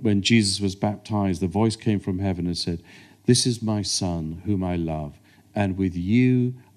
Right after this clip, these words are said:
I am well pleased." And we need to hear that for ourselves every day, every single day,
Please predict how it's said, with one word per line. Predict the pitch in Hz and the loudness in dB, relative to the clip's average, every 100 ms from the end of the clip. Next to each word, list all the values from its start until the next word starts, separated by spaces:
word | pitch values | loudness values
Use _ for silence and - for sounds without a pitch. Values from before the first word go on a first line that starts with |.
| - | -4
I | 92 | -2
am | 87 87 | -2 -2
well | 87 98 92 | -2 -2 -2
pleased." | 90 - 82 73 71 - - _ _ _ _ _ _ _ _ _ _ _ _ _ - | -6 -8 -8 -8 -12 -20 -20 _ _ _ _ _ _ _ _ _ _ _ _ _ 0
And | 131 | 6
we | 143 | 8
need | 151 | 8
to | 135 | 6
hear | 127 - 170 117 | 4 6 6 6
that | 85 80 101 - | 0 -4 -6 -4
for | 117 | -2
ourselves | 110 104 117 98 80 82 - | -2 -2 -2 -2 -2 -6 -6
every | 107 104 98 | -4 0 0
day, | 85 78 76 - _ _ _ _ _ _ | -2 -8 -14 -18 _ _ _ _ _ _
every | 139 127 120 | 2 4 2
single | 117 101 92 | 2 -2 -2
day, | 82 76 73 | -2 -6 -10